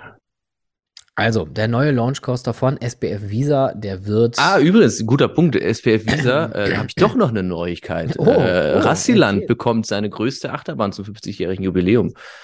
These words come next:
Speaker 1: Ja, ein Ra-, ein, ein S B F Visa Bumerang.
Speaker 2: Richtig. Hab zuerst gedacht, das wäre
Speaker 1: Ah.
Speaker 2: vielleicht eine Gerstlauer Anlage, weil das Layout kommt mir irgendwie so ein bisschen bekannt vor. Ich weiß auch nicht, woran man sich da inspiriert haben könnte.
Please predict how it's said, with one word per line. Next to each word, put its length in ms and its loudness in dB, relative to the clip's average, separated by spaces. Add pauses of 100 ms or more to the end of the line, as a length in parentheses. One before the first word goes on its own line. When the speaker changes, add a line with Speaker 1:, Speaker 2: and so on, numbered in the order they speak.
(100)
Speaker 1:
Ja, 340 -2
ein 260 -4
Ra-, 220 -2
ein, 240 -4
ein 220 -6
S 160 -8
B 100 -4
F 220 -4
Visa 480 -2
Bumerang. 540 -6 (280)
Speaker 2:
Richtig. 460 -2 (580)
Hab 140 -4
zuerst 240 4
gedacht, 240 4
das 100 2
wäre 120 4
Speaker 1:
Ah. 20 -2
Speaker 2:
vielleicht 180 0
eine 80 -2
Gerstlauer 440 2
Anlage, 360 0
weil 80 -2
das 160 -10
Layout 260 -6
kommt 260 -12
mir 160 -12
irgendwie 720 -4
so 120 4
ein 160 4
bisschen 800 4
bekannt 560 2
vor. 200 0
Ich 100 -6
weiß 220 0
auch 200 -2
nicht, 180 -4
woran 260 -4
man 100 -4
sich 140 -8
da 100 -6
inspiriert 500 -2
haben 220 -4
könnte. 440 -2